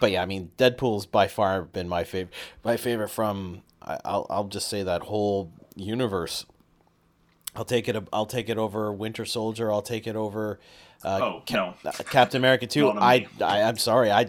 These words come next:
Speaker 1: absolutely love Deadpool. It was top of the, top of the stack for me.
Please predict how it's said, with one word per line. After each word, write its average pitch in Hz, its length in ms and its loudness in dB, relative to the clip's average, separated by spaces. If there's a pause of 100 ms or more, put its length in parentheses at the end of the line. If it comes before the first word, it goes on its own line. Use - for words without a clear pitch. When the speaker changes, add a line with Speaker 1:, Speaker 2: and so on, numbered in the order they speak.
Speaker 1:
absolutely 104 500 2
love 113 160 2
Deadpool. 92 480 -2
It 92 60 -4
was 90 320 -8
top - 320 0
of 104 80 -6
the, 101 220 -6
top 107 260 -2
of 104 60 -6
the 92 40 -6
stack 98 300 -2
for 92 120 -12
me. 85 180 -14